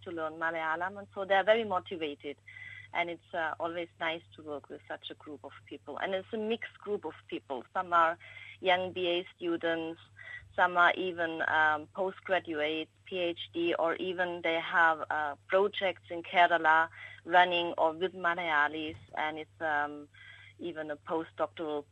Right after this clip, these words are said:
project. So it's, uh, always a mixed group, and I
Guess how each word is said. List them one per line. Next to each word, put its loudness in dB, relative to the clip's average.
project. -4
So -6
it's, -10
uh, 4
always 4
a -6
mixed -8
group, -6
and -10
I -8